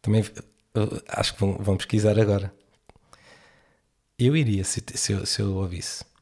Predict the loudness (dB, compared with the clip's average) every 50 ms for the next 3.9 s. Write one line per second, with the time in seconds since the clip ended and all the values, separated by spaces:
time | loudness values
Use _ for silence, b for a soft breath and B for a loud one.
0 | _ _ _ _ _ _ _ _ _ _ _ _ _ -6 -4 -4 -2 -2 -2 -2
1 | -2 -2 -4 -8 _ -20 -20 -20 -20 _ -20 _ _ -8 -4 -4 -4 -4 -6 -10
2 | -12 -14 -16 -18 -20 _ _ _ B B B B B B B B B B B B
3 | B B B B B B B B -4 -4 -2 -2 -2 -2 -2 -2 -4